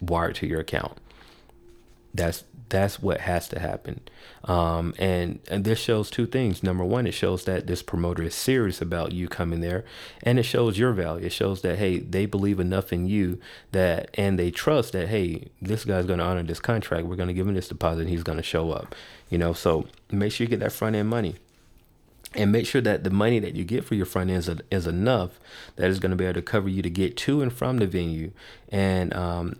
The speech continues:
make sure that it'll at least cover your hotel. You know, food is optional, optional. Like we said before,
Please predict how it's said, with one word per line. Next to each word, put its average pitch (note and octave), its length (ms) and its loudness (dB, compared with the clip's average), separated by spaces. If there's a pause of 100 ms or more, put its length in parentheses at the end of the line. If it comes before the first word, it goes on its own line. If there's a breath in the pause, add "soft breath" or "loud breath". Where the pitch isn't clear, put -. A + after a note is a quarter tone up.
make C3+ 160 2
sure - 120 -6
that D3 160 0
it'll B2 160 4
at A#2 60 2
least C#3+ 240 -4
cover A2+ 260 0
your G2 160 2
hotel. F2+ 500 0
You G2 120 2
know, F2+ 100 4
food B2+ 320 2
is F#2+ 100 2
optional, F2+ 520 -2 (120)
optional. F2 540 0 (300 loud breath)
Like F2 140 0
we F#2 100 0
said F#2 200 2
before, G2+ 580 0